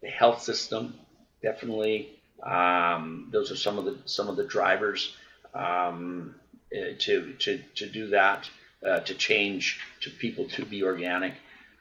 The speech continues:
Um, when you realize that, that our, our whole food system and is, is, uh, again based on conventional agriculture.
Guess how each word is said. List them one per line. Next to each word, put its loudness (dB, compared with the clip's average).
Um, 2
when 0
you -6
realize 8
that, 4
that 0
our, 2
our 6
whole 2
food 0
system -2
and 4
is, 0
is, -2
uh, 2
again 0
based 2
on 2
conventional -4
agriculture. -6